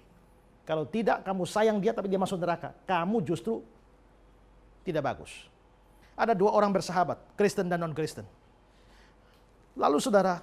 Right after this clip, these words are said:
yang Kristen ini orang takut Tuhan, rajin berdoa. Yang satu tidak tahu sama sekali tentang Yesus. Tapi yang satu yang non-Kristen satu hari mendapat undangan K K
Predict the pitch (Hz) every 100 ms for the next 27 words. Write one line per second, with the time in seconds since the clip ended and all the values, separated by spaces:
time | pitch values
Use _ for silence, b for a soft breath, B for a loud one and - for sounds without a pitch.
0 | - 220 247 294 311 294 285 277 277 262
1 | 294 311 247 180 135 233 254 233 214 233
2 | 107 - - - _ _ _ _ _ _
3 | - 185 190 269 277 202 254 247 247 202
4 | 240 214 233 190 190 196 190 139 - -
5 | b b b - - 165 147 - 294 294
6 | 294 247 240 202 233 202 - 214 180 202
7 | 202 185 180 175 175 180 175 175 156 160